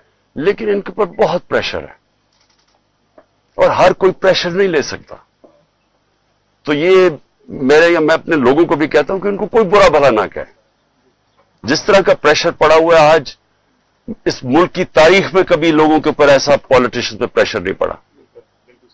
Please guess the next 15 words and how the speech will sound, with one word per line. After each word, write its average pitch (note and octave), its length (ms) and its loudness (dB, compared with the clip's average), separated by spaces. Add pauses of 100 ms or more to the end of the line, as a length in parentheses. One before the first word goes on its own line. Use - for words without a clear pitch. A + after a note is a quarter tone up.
(420)
पकड़ G3+ 280 2
के F#3 140 2
लोगों F3 280 4
को F3 60 4
जेलों E3+ 300 2
में F3+ 120 2
डाल E3 200 4
रहे E3+ 200 2
हैं, C#3+ 300 -6 (1080)
फैमिलीज F#3 720 2
घरों D#3 260 2
में G3 180 2
घुस D3 220 -2
रहे D#3 180 4
हैं, C3+ 360 0